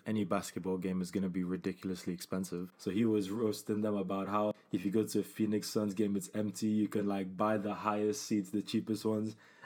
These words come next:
and just walk right down to center court. He's always saying how the hot dog buns are stale, the drinks are flat. So that just shows, like, if one of y-, the legends of your team <laughs> doesn't even respect your team,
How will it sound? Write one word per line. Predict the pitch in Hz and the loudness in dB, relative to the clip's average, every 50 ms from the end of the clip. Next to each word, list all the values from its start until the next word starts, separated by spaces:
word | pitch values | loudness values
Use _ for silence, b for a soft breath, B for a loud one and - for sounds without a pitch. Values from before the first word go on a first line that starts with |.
| B B | B B
and | 95 101 | 0 0
just | 107 101 - | 0 0 0
walk | 104 98 101 110 110 107 - - | 0 0 2 2 2 0 -2 -2
right | 101 98 107 107 104 98 95 | 0 2 2 2 2 2 2
down | 107 104 107 101 | 2 2 2 0
to | 107 95 | -2 -2
center | - - 107 101 101 110 | 0 0 -2 0 0 -2
court. | 104 - 113 110 107 107 104 - - - | 0 2 2 2 4 2 0 -2 -4 -4
He's | - 95 90 | -4 0 2
always | 101 104 107 107 104 104 | 2 4 4 4 2 2
saying | - 110 107 107 107 | 2 2 2 2 2
how | 104 101 104 104 104 104 | 2 2 2 0 0 0
the | 98 107 104 101 98 95 | 0 2 2 2 0 0
hot | - - 113 110 101 95 | 2 2 2 2 4 2
dog | 107 107 104 98 98 | 2 2 2 2 2
buns | 110 110 107 101 101 | 2 2 2 2 2
are | 98 | 0
stale, | - - - - - 110 110 113 113 113 110 | -2 -2 -4 0 4 4 6 6 6 6 4
the | 104 107 | 4 2
drinks | 98 90 101 110 107 104 - - | 0 2 2 2 2 2 0 -4
are | 95 | -4
flat. | 90 - - - 104 104 107 107 104 104 - B B B B B B B B | -4 -2 0 0 2 4 4 2 0 -2 -4 B B B B B B B B
So | - - 120 117 113 117 113 113 | -2 2 4 6 6 6 6 4
that | 107 110 117 123 117 | 4 2 2 2 2
just | 113 113 113 - | 2 0 2 2
shows, | 117 113 107 104 | 2 2 2 2
like, | 104 101 101 98 - | 2 0 0 0 0
if | - 107 98 - - - _ - | -2 -2 -2 -4 -12 -20 _ -10
one | - 98 113 120 123 | -2 2 2 4 4
of | 120 107 104 | 4 4 4
y-, | 107 113 113 107 | 2 -2 -2 0
the | 101 104 | 0 2
legends | 104 107 110 113 101 113 113 107 101 | 4 4 4 4 4 4 2 4 4
of | 107 98 95 | 2 2 4
your | 104 101 95 | 2 2 2
team | - - 113 110 110 107 | 2 2 2 2 4 2
<laughs> | 110 | 2
doesn't | 98 - 104 110 | 0 2 0 0
even | 110 110 107 101 101 104 | 0 0 0 0 0 -2
respect | 101 101 92 - - - 107 107 - | -2 -2 -4 -4 -2 -2 -2 -2 0
your | 101 95 90 | -2 -2 -2
team, | - 113 107 101 98 95 | 2 2 2 2 2 0